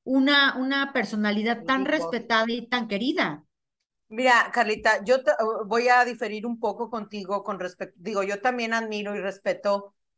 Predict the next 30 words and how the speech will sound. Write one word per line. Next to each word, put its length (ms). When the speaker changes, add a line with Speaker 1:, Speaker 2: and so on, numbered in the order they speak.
Speaker 2:
la 220
carrera 440
de 240
Alex 320
Sintek, 480
ya 280
que 600
tú 100
lo 100
mencionaste, 1400
eh, 80
tuviste 640
la 220
parte, 1120
eh, 40
sencilla 920
de 140
Sintek 580
dentro 480
de, 640
cuando 220
estuvimos 420
trabajando 500
con 200
él 240
en 180
diferentes 640
eventos, 400
Planeta, 540
Palomazos, 720